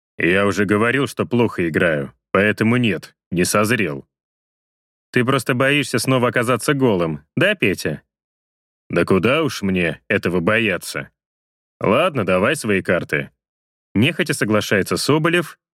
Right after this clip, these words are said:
я же уже танцую в своей голове победоносный танец, ибо в игре в карты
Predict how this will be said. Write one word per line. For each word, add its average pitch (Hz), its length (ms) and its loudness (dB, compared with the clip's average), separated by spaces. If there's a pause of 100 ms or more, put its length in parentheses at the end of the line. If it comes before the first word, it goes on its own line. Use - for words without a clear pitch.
(140)
я 143 300 4
же 185 240 0
уже 127 280 2
танцую 139 480 0
в - 40 -4
своей 110 320 2
голове 104 380 2
победоносный 104 640 0
танец, 160 500 0 (320)
ибо 185 240 2
в 156 140 2
игре 127 240 0
в - 80 -10
карты 170 520 0